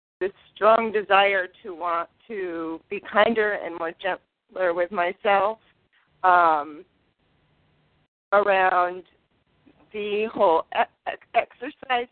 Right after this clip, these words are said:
thing and the eating. I do the same thing, and I have, have been trying to catch myself, um,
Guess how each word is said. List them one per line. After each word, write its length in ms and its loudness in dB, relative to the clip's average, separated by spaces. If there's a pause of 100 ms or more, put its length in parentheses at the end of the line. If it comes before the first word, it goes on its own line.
(120)
thing 420 -10 (100)
and 460 -4 (100)
the 120 -6 (120)
eating. 340 -4
I 100 2
do 160 -6
the 120 -2 (100)
same 340 -6
thing, 520 -6
and 320 -6 (140)
I 340 -4
have, 480 -10 (320)
have 340 -2
been 240 0 (360)
trying 280 2
to 80 -16
catch 280 2
myself, 680 0 (1120)
um, 800 2